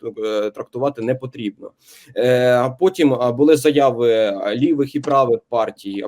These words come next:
парламенту Франції, які це все не підтримують. І згодом, через якийсь час, ось нещодавно він сказав,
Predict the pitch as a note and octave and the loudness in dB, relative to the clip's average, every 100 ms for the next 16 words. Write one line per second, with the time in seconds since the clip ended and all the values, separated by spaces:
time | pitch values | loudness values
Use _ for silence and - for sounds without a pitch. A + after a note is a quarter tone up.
0 | - A#2+ A2+ G#2+ G#2 G#2+ C#3 E3+ F#3 - | -6 -4 -4 -4 -8 -10 -4 -2 -2 -4
1 | D3+ C#3+ A#2+ A2+ B2 A#2 A2 _ _ - | -2 0 -2 -6 -4 -2 -2 _ _ -6
2 | A2+ - A2 A#2+ E3 F3 D#3 F3+ E3+ D#3 | -6 -4 -4 -2 -2 -4 -8 -2 0 2
3 | D3 B2+ - B2 A#2+ D#3 E3 D3+ B2+ A2+ | 0 -2 -8 -12 -6 -4 -2 -2 -2 -6
4 | A2 B2 A#2+ C#3+ - A2+ - A2 A2+ B2+ | -8 -12 -10 -8 -8 -10 -16 -14 -8 -4
5 | D3+ B2 A#2+ A#2+ A#2 B2 D3 | -2 -2 -4 -6 -6 -4 -4